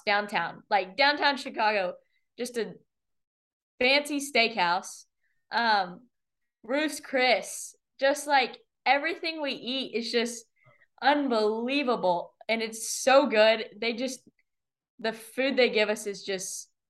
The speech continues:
we, we go all out. We went to, uh, some Italian place in Sta-, at Stanford, and it was homemade pasta, and it was just, oh, so yummy, so yummy.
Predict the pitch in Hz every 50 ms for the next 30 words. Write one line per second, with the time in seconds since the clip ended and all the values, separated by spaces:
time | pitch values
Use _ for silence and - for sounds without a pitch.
0 | _ _ _ _ _ _ _ _ _ _ _ _ _ _ _ - 202 220 226 233
1 | 214 - 208 269 254 285 285 269 240 - - - 208 208 208 208 208 208 - -
2 | _ - 208 185 180 170 175 - - _ - - - _ _ _ _ _ - -
3 | - - - - - - - 214 240 277 285 277 277 277 285 269 254 233 220 202
4 | 190 180 175 - - - 233 226 214 196 190 185 - - 226 214 220 220 214 196
5 | 190 - - 185 180 180 180 - 185 180 170 165 - - 202 185 - - 190 185
6 | 185 - - 202 190 196 190 190 180 170 - - - 185 190 190 - - 196 196
7 | 180 175 165 - - _ _ _ _ _ _ _ _ _ - 220 220 220 220 202
8 | 180 - - 165 170 180 180 - - 196 196 196 196 180 180 175 175 - - -
9 | - - - - - _ _ _ - 196 180 170 160 160 - - - - 165 165
10 | 165 160 156 160 160 - 240 - _ - - - - - - 247 247 240 226 202
11 | 190 180 170 165 165 - -